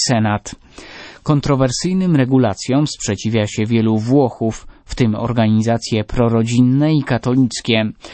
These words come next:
Zastrzeżenia zgłosiła Stolica Apostolska.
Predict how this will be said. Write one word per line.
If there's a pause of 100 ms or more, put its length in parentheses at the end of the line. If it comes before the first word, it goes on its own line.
(300)
Zastrzeżenia
zgłosiła
Stolica
Apostolska.